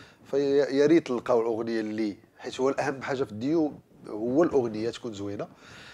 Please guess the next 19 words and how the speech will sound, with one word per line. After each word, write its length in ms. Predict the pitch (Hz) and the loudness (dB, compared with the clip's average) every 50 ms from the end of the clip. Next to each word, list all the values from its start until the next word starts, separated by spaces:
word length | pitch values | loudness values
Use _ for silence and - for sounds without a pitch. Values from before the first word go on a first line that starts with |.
| - - _ | -20 -20 _
فكنتمنى 540 | _ - 151 147 165 160 135 - 170 175 156 | _ -4 -4 -2 -2 -4 -4 -6 -6 -4 -2
نلقاو 240 | 143 127 - - 131 | -2 -2 -2 -4 -6
شي 140 | 113 - 131 | -4 -4 -6
اغنيه 240 | 113 110 110 113 104 | -6 -4 -4 -4 -4
زوينه 400 | 90 101 110 113 117 147 170 - - 117 - - | -4 -6 -6 -4 -4 -4 -4 -6 -8 -10 -16 -10
باش 340 | 107 110 127 123 - - 104 | -4 -4 -4 -4 -6 -12 -14
ن-، 360 | 104 101 95 95 95 95 92 92 - - - _ _ - - - - - - - 107 | -14 -12 -12 -12 -12 -14 -16 -18 -20 -20 -20 _ _ -20 -20 -20 -20 -20 -20 -16 -8
نعرضوها 420 | 110 110 110 110 101 113 107 107 | -6 -6 -6 -6 -6 -6 -6 -6
قريبا 500 | 104 - 110 104 101 104 95 120 120 107 | -6 -6 -8 -8 -8 -8 -8 -8 -10 -10
انا 100 | 101 98 | -10 -12
واسماء. 460 | - - - - - - 185 226 - _ _ - - - - - - - - - - - _ - | -12 -12 -14 -14 -12 -10 -10 -10 -10 _ _ -20 -20 -20 -20 -20 -20 -20 -20 -20 -20 -18 _ -10
تقدر 340 | - - - - 165 180 | -10 -6 -2 0 2 2
تكون 220 | - - 165 143 120 | 2 2 0 0 2
دابا، 260 | 123 123 113 120 131 | 2 2 4 4 2
تقدر 240 | - - - 117 110 | 2 2 -4 -8 -8
تكون 220 | - - 127 110 | -8 -8 -8 -8
حتى 100 | 95 - | -6 -6
العام 200 | 104 98 92 101 | -4 -4 -4 -4
الجاي، 500 | 98 95 98 104 117 120 120 120 127 127 | -6 -8 -8 -4 -2 -2 -2 -2 -4 -6